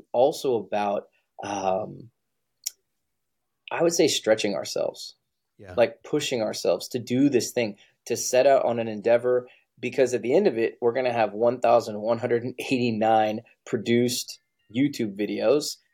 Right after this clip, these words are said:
Speaker 1: that are just the Word of God that people can, um, look at whenever they want to. What do you got going on? What's that?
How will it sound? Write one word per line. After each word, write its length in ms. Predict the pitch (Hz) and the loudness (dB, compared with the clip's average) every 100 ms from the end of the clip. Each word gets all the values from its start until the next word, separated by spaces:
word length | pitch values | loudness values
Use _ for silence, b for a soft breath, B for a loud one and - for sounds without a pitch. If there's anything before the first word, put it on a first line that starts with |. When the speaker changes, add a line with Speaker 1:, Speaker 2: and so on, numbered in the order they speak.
| - | -2
Speaker 1:
that 120 | 113 | 2
are 140 | 110 | 2
just 440 | 101 110 117 117 - | 0 0 0 2 -2
the 80 | 104 | 2
Word 220 | 113 127 | 4 4
of 100 | 123 | 2
God 400 | 113 110 113 117 _ _ _ 117 | 2 4 2 -4 _ _ _ 0
that 240 | 117 - | 0 2
people 300 | 127 127 117 | -4 -2 -2
can, 540 | - 117 110 107 104 104 _ _ _ | 0 0 0 0 -4 -8 _ _ _
um, 460 | 107 101 101 98 - - _ _ _ _ _ - 123 | 0 0 -2 -6 -8 -14 _ _ _ _ _ -14 -2
look 220 | 127 131 | 0 4
at 180 | 120 120 | 2 2
whenever 240 | 120 120 | -2 0
they 120 | 120 | 0
want 200 | 117 120 | 0 -6
to. 140 | - - - _ _ _ - | -10 -14 -16 _ _ _ -8
What 100 | 123 | -4
do 40 | |
you 80 | 113 | 0
got 140 | 113 | 0
going 200 | 110 107 | 0 -4
on? 160 | 107 104 | -6 -8
What's 140 | 110 107 | -12 -6
that? 240 | 104 98 | -6 -6